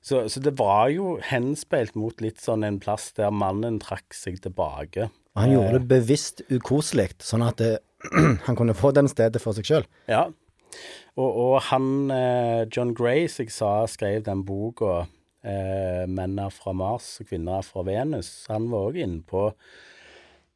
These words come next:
Speaker 1: dette begrepet, men han kalte det et sted hvor menn kan være menn.
Speaker 2: Ja.
Speaker 1: Sånn, så, så den der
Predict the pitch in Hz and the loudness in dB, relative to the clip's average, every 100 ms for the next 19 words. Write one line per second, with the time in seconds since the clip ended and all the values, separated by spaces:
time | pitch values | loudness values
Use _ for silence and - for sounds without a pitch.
0 | - - - 110 104 104 113 139 131 117 | -6 -6 -4 -4 -2 0 0 0 0 0
1 | 107 123 139 - 87 - - 107 117 107 | -2 -2 -2 0 -2 -4 -6 -2 -2 -2
2 | 104 - - - 117 123 147 127 113 117 | -6 -6 -10 -4 0 2 2 -2 -4 -2
3 | 117 110 120 143 - 117 113 117 104 120 | 0 0 0 -2 -2 -4 0 0 0 -2
4 | 127 160 - - _ _ _ _ _ _ | 0 -2 -6 -12 _ _ _ _ _ _
5 | _ _ _ _ _ - 147 78 - - | _ _ _ _ _ 0 0 0 -8 -6
6 | 120 120 - - 131 127 135 151 | -4 0 0 -2 -2 2 2 2